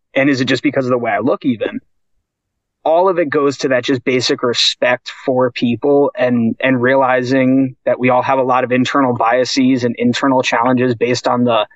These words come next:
the culture and the society we are raised in, um, that we need to work through. And that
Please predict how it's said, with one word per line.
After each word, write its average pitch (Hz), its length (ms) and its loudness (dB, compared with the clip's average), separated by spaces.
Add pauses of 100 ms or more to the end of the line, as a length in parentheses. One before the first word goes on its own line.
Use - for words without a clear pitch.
(280)
the 139 100 0
culture 139 460 -4
and 127 140 0
the 123 40 0
society 127 540 0
we 127 160 2
are 117 160 0
raised 120 380 0
in, 156 300 0 (340)
um, 123 220 -2
that 127 180 -4
we 165 100 2
need 196 140 0
to 139 80 0
work 127 360 -2
through. 113 300 0
And 120 160 2
that 120 260 0